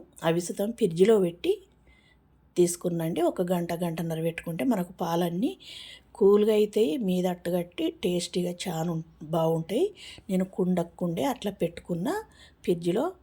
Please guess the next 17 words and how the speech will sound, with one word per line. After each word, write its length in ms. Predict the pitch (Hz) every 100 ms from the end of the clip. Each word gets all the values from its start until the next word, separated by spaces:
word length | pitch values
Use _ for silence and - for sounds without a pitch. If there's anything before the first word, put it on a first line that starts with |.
| -
మనకు 260 | 170 165 -
పాలన్నవి 560 | 170 165 165 165 185 349 - _ -
క్రీమీగా 540 | 175 165 165 165 208 320 - _ _ _
చాలా 240 | - 170 160
బాగుంటాయి. 580 | 165 160 165 165 269 381 - - - -
ఇప్పుడు 280 | - 190 277 349 - _ -
పాలు 240 | 180 165
వేసుకున్నాక 640 | 170 170 - 165 165 165 302 415 - _ _ _ _ -
ఒక 160 | - 214 196
రెండు 240 | 180 175 339 -
ఇలాచీలు 500 | 175 175 175 - 175
సుతం 280 | 175 160 220 392 - _ _
పొట్టు 180 | 180 170
తీసి 220 | 175 175 -
వేసుకోండి. 480 | 180 - 175 165 170
అట్లా 260 | 170 233 370 _ _ _ _ _ _ _ _ _ _ _ _ -
వేసుకున్నాక 680 | 170 180 - 220 196 170